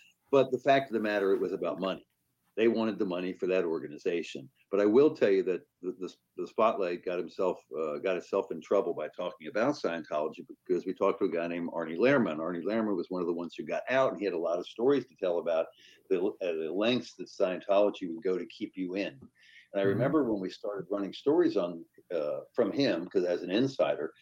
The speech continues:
Speaker 1: and you know, you've seen these stories pop up since. A woman tries to get out of Scientology,
Speaker 2: Yes.
Speaker 1: she's in a hotel room and, and, uh, dehydrated and starved and beaten, you know.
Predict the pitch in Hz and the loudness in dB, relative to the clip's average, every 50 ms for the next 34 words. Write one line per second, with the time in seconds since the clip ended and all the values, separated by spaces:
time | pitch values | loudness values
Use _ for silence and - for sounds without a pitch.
0 | - - - - 123 131 151 160 139 117 107 107 120 120 - - 107 98 95 90 | -20 -10 -4 2 4 6 6 8 8 6 6 4 2 0 -2 -2 -4 -2 -2 -4
1 | 90 - - 101 95 85 82 - - 90 87 85 - 92 85 - - - 123 127 | -4 -2 0 2 2 2 0 -2 2 2 4 4 4 0 -2 -2 -2 0 0 0
2 | 117 - - 87 82 80 73 85 98 98 98 87 - - 98 92 90 - - - | 0 0 0 0 0 0 0 0 0 0 0 -2 0 2 2 2 2 -2 -6 -6
3 | - 92 90 90 90 87 90 82 80 - - 90 82 80 80 - 127 127 131 131 | -2 0 2 2 4 4 2 2 0 -2 -4 -4 -4 -4 -2 0 4 6 6 6
4 | 127 120 - 120 120 147 180 180 156 - - - - - _ - 82 82 - 92 | 6 4 2 2 4 6 6 4 4 0 -6 -10 -10 -12 _ -8 -6 -6 -4 -6
5 | - _ _ - 131 131 131 123 127 127 127 127 120 107 87 85 82 - - - | -8 _ _ 2 4 6 6 6 4 4 2 2 0 -2 -4 -6 -10 -20 -20 -20
6 | - _ _ - 101 95 87 87 85 80 80 78 - - 87 - 123 139 139 120 | -20 _ _ 0 0 0 0 0 -2 -2 -2 -4 -4 -2 0 4 6 6 6 6
7 | 123 123 120 117 117 117 101 90 - 104 - - - 131 135 127 127 131 127 120 | 6 4 4 6 4 4 2 2 -2 -10 -6 0 2 4 6 6 6 6 4 4
8 | - 85 78 78 - - 131 135 131 135 127 123 120 - _ _ _ - _ - | 2 -4 -12 -8 -2 -2 0 0 0 -2 -4 -6 -6 -8 _ _ _ -20 _ -6
9 | 107 101 90 80 76 | -4 -2 -2 -2 -4